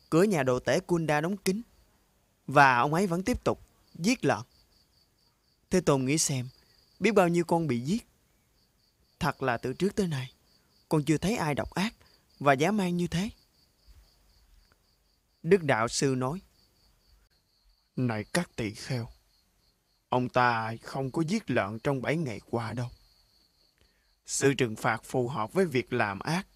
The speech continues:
đã xảy đến đối với ông ta. Ngay khi ông ta còn sống, cực hình của địa ngục A Tỳ đã đến. Vì cực hình này,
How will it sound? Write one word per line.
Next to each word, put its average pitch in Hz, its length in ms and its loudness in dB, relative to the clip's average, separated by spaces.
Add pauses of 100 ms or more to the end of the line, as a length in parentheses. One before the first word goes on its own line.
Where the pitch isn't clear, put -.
(420)
đã 135 160 2
xảy 123 260 -2
đến 151 200 2
đối 180 120 2
với 170 180 -2
ông 120 220 -6
ta. 110 280 -10 (1200)
Ngay 127 260 2
khi 131 180 0
ông 120 180 0
ta 117 160 0 (100)
còn 98 240 -8
sống, 123 280 -8 (1120)
cực 143 220 2
hình 123 280 2
của 175 140 4
địa 143 140 2
ngục 120 300 -4
A 151 160 2
Tỳ 113 420 -2
đã 113 240 -4
đến. 135 260 -4 (960)
Vì 127 340 2
cực 127 280 -2
hình 120 220 0
này, 113 220 -4